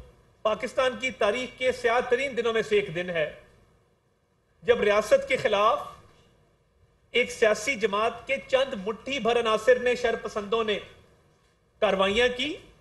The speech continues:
पाकिस्तान के वकार को नुकसान पहुंचाने की कोशिश की, पाकिस्तान की इज्जत को मजरूह करने की कोशिश की। और वो क्यों की? वो इसलिए की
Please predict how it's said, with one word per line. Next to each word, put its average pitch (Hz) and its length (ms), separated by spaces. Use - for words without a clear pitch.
पाकिस्तान 240 600
के 262 260
वकार 240 460
को 247 160
नुकसान 226 420
पहुंचाने 220 400
की 208 120
कोशिश 214 380
की, 233 320
पाकिस्तान 240 540
की 254 100
इज्जत 247 300
को 269 100
मजरूह 226 340
करने 262 280
की 208 120
कोशिश 202 380
की। - 340
और 240 120
वो 302 120
क्यों 330 280
की? 180 320
वो 226 120
इसलिए 247 500
की 185 380